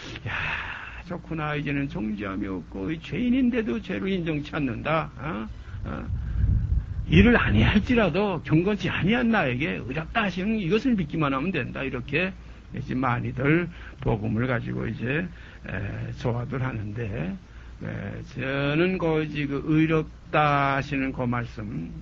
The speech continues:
에, 언젠가 말씀드렸던 기억이 납니다. "빛이 있으라 하심에 빛이 있었고." 이게 진리입니다. "의롭다 하심에" 의로운 겁니다. "의롭다 하신 이를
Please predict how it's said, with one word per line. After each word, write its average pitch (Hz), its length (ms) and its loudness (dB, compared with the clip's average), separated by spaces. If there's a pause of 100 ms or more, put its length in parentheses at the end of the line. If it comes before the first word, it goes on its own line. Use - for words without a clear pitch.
에, 117 200 -10
언젠가 123 320 -4
말씀드렸던 123 720 -4
기억이 123 340 -2
납니다. 151 680 0 (640)
"빛이 - 560 0
있으라 160 720 4
하심에 156 640 0 (340)
빛이 123 420 -8 (120)
있었고." 165 520 -2
이게 135 180 0
진리입니다. 117 580 -4 (640)
"의롭다 160 960 8
하심에" 175 520 2 (260)
의로운 143 340 6
겁니다. 147 420 -2 (880)
"의롭다 180 680 6
하신 175 240 0
이를 175 300 0